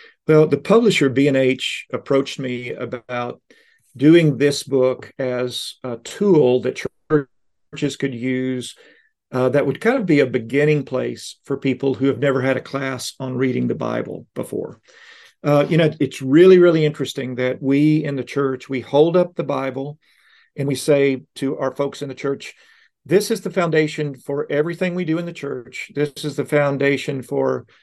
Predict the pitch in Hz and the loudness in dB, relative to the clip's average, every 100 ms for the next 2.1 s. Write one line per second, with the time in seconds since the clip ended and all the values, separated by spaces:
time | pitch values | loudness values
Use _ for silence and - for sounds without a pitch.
0 | _ _ _ 135 139 135 147 131 139 151 | _ _ _ -2 2 2 0 0 2 2
1 | 156 160 160 156 - 147 - 139 131 131 | 0 -2 -6 -8 -4 -4 -6 -12 -10 -12
2 | 127 | -14